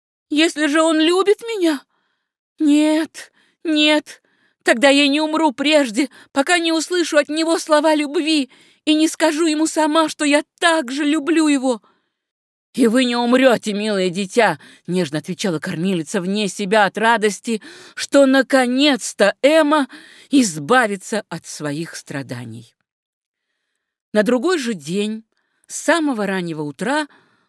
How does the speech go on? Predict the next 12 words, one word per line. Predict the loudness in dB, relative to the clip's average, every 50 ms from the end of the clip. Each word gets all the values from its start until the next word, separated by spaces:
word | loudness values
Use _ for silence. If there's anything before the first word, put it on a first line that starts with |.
| _ -16
Сусанна | -8 -6 -6 -6 0 2 2 2 2 0 -2 -4 -4
отправилась | -8 -12 -12 -4 -2 -2 -2 -2 -2 -6 -6 -8 -8
к | -12 -12
Бригитте, | -8 -6 -8 -6 -2 -2 -2 -2 -2 -4 -6 -6 -6 _ _ _ _ _
содрогаясь | _ -10 -4 -4 -2 -2 -2 -2 -2 -2 -2 0 0 -2 -2 -6 -10
при | _ -6 -4
одной | -4 -4 -4 -4 -4 -4 -4
мысли, | -4 -6 -6 -6 -6 -6 -8 -8 -8 -8 -8 -8 -8 _ _ _ _ _ _
что | _ -12 0 0 0
вдруг | 0 0 -4 -2 -2 -2 -4 -6 -8 -18 _ _ _ _ _ _ _
по | -6 -4
каким-нибудь | -4 -4 -2 -2 -2 -2 0 -4 -4 -4 -4 -4 -6 -6 -10 -20